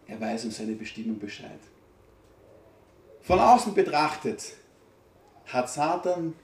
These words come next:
Josef genau dort, wo er ihn hinhaben will. Im Gefängnis, irgendwo in Ägypten, weit weg von seiner Familie, weit weg von seinen Freunden.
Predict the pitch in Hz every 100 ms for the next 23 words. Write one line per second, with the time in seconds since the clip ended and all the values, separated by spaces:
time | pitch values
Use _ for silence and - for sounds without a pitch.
0 | - 98 117 143 151 139 131 - - 101
1 | 110 123 135 - 107 107 110 - - -
2 | 104 110 110 117 110 95 90 90 - -
3 | - 95 - - - 135 147 131 123 -
4 | - - - - 160 151 113 113 110 107
5 | 113 - 107 98 - - - 92 92 131
6 | 151 147 120 117 - - - _ _ _
7 | - - 113 113 110 110 107 110 113 117
8 | 110 98 95 110 135 117 113 110 110 104
9 | 101 98 104 95 95 92